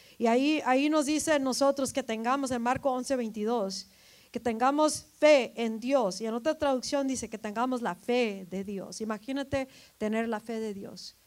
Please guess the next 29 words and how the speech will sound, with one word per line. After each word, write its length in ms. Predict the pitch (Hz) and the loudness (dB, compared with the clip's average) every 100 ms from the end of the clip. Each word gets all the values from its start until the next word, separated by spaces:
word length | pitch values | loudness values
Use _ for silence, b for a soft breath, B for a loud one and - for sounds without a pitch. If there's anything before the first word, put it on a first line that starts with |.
| b b - | b b -4
¿Qué 100 | 269 | 0
tantas 460 | 311 339 339 320 | 2 2 2 0
cosas 380 | - 311 311 330 | 2 2 2 -2
podremos 520 | - 269 262 285 294 | -2 0 2 2 0
hacer? 420 | 285 240 254 220 220 B B | -2 -2 -2 -4 -6 B B
Ah, 220 | - 254 - | 0 2 4
hay 160 | 269 | 2
muchos, 480 | 294 320 - 349 - 254 | 2 0 0 0 0 0
ah, 280 | 262 233 220 | 0 0 -2
estaba 340 | 233 233 302 | -4 -2 0
recordando, 600 | 339 320 269 240 285 285 - | 0 0 -2 0 0 0 -2
porque 400 | 233 254 233 214 B B | -4 -2 -2 -4 B B
en 200 | - 233 | -6 -2
todo 200 | 240 320 | 2 4
eso 280 | 330 320 330 | 6 4 2
de 160 | 294 277 | 0 0
quién 200 | 311 302 | -2 -2
eres 320 | 302 277 - | -2 -4 -6
tú, 300 | 285 311 294 _ _ _ _ _ _ _ - b b b | -4 -4 -4 _ _ _ _ _ _ _ -20 b b b
el, 140 | - 262 | 0 2
eh, 360 | 240 262 247 226 | 2 0 -2 -2
empecé 380 | 262 247 240 269 | -4 -2 0 4
a 100 | 285 | 4
recordar 640 | 311 269 247 262 285 285 | 2 0 0 4 4 4
varias 280 | 285 294 285 | 2 2 2
cosas 380 | 294 285 302 - _ _ - | 0 0 -2 -6 _ _ -6
nomás, 640 | 240 262 254 285 285 - 262 | 0 2 4 4 2 -4 -4
ah, 320 | 262 247 233 | -2 -2 -2
automáticamente. 1200 | 247 247 247 247 269 262 247 233 262 247 262 262 | -4 -2 -2 -2 -4 -6 -6 -4 -4 -4 -6 -8